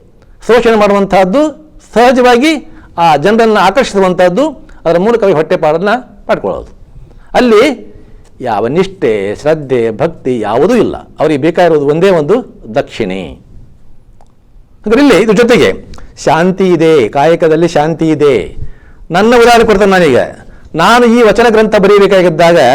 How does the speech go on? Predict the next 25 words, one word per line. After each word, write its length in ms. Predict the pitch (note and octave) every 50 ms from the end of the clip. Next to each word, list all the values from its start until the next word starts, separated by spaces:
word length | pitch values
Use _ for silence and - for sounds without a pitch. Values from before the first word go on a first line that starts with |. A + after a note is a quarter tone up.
| F#3 A3+ - - - - - - - - -
ರಾತ್ರಿ 340 | D3 D#3 D#3+ - - A#3
ಹೊತ್ತಿನಲ್ಲಿ 500 | G#3 G#3 G#3 G#3 G#3 G3+ G3 G3+ G3 F#3
ಕುತ್ಕೊಂಡು 480 | - F#3+ F#3 - A3 A3+ A#3+ A#3+ A3+ G#3
ಒಂದು 200 | G3 G3+ G3+ F#3+
ಗಂಟೆ, 420 | E3+ G3 G3+ G#3 F#3+ G#3+ G#3 G3
ಎರಡು 200 | F#3+ F#3+ G3 G3
ಗಂಟೆ 260 | F#3+ F#3+ F#3 F3 G3+ F#3+
ವಿಚಾರ 280 | F3+ E3+ G3+ F#3+ F#3+
ಮಾಡ್ತಾ, 260 | F#3+ F#3+ F3+ - F#3+
ಮಾಡ್ತಾ 280 | F#3 F3+ F3+ E3 F3 F3
ಕುಂತಾಗ 380 | D#3 E3 F3 E3+ G#3 A3+ G#3+ F#3+ D3 D3+ G3+ C4 - - - - - - - -
ನನ್ನನ್ನೇ 440 | D3+ F3+ G#3 A3 A#3+ B3 B3+ C4
ನಾನು 260 | C4+ B3+ B3 B3 B3 A#3
ಮರೆತು 220 | A3 G#3 F3+ -
ಬಿಡ್ತೇನೆ. 260 | E3+ D3+ C3 B2 G#2+
ನಾನು 280 | G2 D#2+ C2+ - - - - - _ _ _ _ _ _ - - - _ _ _ _ _ - _ - -
ನನ್ನನ್ನು 300 | F#3+ A3+ B3+ C#4 C4+ C4
ನಾನು 180 | C4 B3 B3
ಮರೆಯುವುದು 340 | A3+ A3 A#3+ C4+ C4+ A#3+ B3
ಎಂದರೆ 560 | A#3 B3 C4 A#3+ A3 G#3+ B3+ D4+ C4+ A3+ - -
ಅದು 140 | F3+ F#3+ F#3
ಮುಕ್ತಿ 280 | F3 E3 E3+ E3+ A#3+
ಇದ್ದಂಗೆ, 520 | A3 E3+ G3 G3+ G3 F#3 - - - - G#3
ಐಕ್ಯ 180 | A3 - G3+
ಇದ್ದಂಗನೆ, 440 | F#3+ F#3 E3+ F#3+ F#3+ F#3+ G3 F#3+ D#3